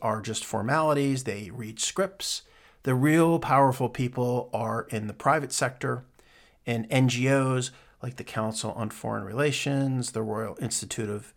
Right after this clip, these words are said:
International Affairs, Trilateral Commission. Now we're finding out about the Davos people, which is the World Economic Forum, and Klaus Schwab. Those are the people who are, who are making laws and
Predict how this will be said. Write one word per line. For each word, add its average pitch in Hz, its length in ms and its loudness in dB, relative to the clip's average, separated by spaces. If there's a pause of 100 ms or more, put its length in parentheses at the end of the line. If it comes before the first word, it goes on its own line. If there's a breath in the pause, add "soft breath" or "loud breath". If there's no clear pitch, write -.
(220)
International 104 640 -10
Affairs, 147 600 2 (360 soft breath)
Trilateral 143 760 0
Commission. 131 1000 -2
Now 113 200 0
we're 110 100 -2
finding 110 340 -4
out 107 60 -8
about 104 300 -8 (160)
the - 100 -12
Davos 151 560 6
people, 135 420 -4
which 117 220 -6
is 104 100 -10
the 107 80 -8
World 104 220 -10
Economic 107 480 -10
Forum, 170 520 4 (520 loud breath)
and 117 240 -2
Klaus 95 300 -4
Schwab. 151 520 4 (640)
Those 139 260 4
are 135 60 -2
the 131 80 -2
people 113 360 -4
who 110 120 -4
are, 110 260 0 (200)
who 117 140 -2
are 107 120 2
making 123 640 2
laws 104 460 -8
and 107 220 -4